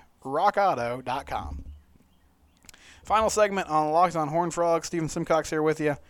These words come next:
talking T C U athletics. Tomorrow we will have a recap of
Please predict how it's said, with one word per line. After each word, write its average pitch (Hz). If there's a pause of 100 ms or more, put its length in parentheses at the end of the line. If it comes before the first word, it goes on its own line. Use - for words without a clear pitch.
(420)
talking 165
T 170
C 165
U 156
athletics. 147
Tomorrow 156
we 143
will 156
have 147 (420)
a 135
recap 135 (120)
of 135